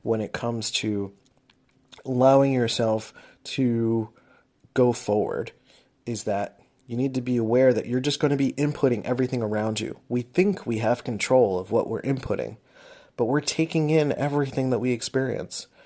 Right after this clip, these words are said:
And some of us process it later, some of us process it in the moment. This is all based on Myers-Briggs stuff, but,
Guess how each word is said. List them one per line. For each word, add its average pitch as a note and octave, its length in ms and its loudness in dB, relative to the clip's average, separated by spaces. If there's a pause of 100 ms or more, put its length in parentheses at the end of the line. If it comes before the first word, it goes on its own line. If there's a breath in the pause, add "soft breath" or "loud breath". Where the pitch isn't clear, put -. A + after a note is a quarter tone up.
(480 soft breath)
And A#2+ 220 -2
some D3 180 2
of D3+ 120 6
us C#3 120 4
process B2 440 -2
it A#2 120 -2
later, A#2+ 260 0
some B2+ 240 0
of A#2+ 120 0
us A#2+ 100 0
process - 440 0
it A#2 120 -2
in A#2+ 140 -4
the A#2 80 -2
moment. A2+ 520 -4 (400)
This A2+ 120 -4
is A#2+ 100 0
all A2+ 80 2
based A2+ 280 -2
on G#2+ 100 -4
Myers-Briggs G#2 520 -2
stuff, - 460 -8
but, A3 240 -2